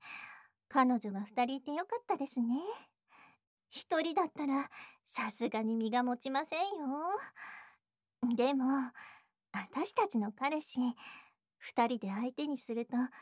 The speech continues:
優越感で余計に燃えちゃうから、負担が半分ってわけにもいかないんですよね。私たちも彼氏に頑張ってほ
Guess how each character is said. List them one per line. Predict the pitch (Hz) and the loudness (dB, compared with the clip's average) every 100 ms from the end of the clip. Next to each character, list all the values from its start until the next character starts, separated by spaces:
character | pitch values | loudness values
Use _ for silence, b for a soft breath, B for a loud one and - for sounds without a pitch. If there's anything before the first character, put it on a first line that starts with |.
| B _ _ | B _ _
優 | 285 269 269 | -2 0 0
越 | 285 - | -2 -6
感 | - 262 | -4 -2
で | 240 | 0
余 | 233 247 247 | 0 0 0
計 | 277 277 294 | -2 0 2
に | 330 | 2
燃 | 320 330 | 0 0
え | 381 | 0
ち | 381 | 4
ゃ | 370 | 4
う | |
か | 427 508 | 2 -2
ら、 | 440 381 359 - B B B B _ _ _ - | 0 -2 -4 -10 B B B B _ _ _ -14
負 | - - | -10 -2
担 | 233 214 208 | 0 0 -2
が | 208 | -4
半 | - 247 254 262 | 0 4 6 4
分 | 294 294 | 2 2
っ | 247 330 - _ _ | 2 0 -6 _ _
て | 523 381 | 4 4
わ | 302 | 4
け | 294 254 | 2 4
に | 240 | 4
も | 214 208 208 | 4 2 -2
い | |
か | - 214 | -6 -4
な | 226 330 | -2 0
い | |
ん | 440 | 0
で | 523 | 0
す | 370 | 0
よ | 277 | 0
ね。 | 220 240 311 381 B B B B B B B _ _ _ _ _ - | 2 0 -2 -6 B B B B B B B _ _ _ _ _ -2
私 | 277 285 277 | 2 2 2
た | 269 240 | -2 -2
ち | 214 | -2
も | 202 | -2
彼 | 208 277 285 | 0 0 0
氏 | 294 240 | 0 0
に | 262 302 269 b b b b _ | 2 2 0 b b b b _
頑 | 233 233 226 | 4 4 2
張 | 226 240 | 2 -2
っ | - | -6
て | |
ほ | - | -8